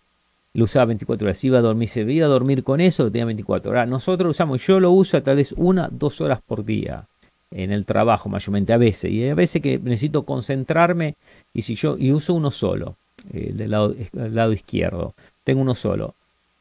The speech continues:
Y a veces necesito concentrarme en el tipo de trabajo que estoy haciendo y, y no, no, no puedo. Entonces, pum, y me lo saco.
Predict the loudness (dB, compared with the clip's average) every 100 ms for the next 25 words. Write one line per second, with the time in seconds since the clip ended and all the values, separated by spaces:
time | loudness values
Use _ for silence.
0 | _ 4 6 6 4 2 0 0 0 0
1 | 0 0 0 0 -2 0 2 0 0 -2
2 | -2 -2 0 0 0 -2 -2 -4 0 2
3 | 4 2 0 2 2 2 0 4 4 4
4 | 2 0 0 2 2 2 0 -2 -4 -10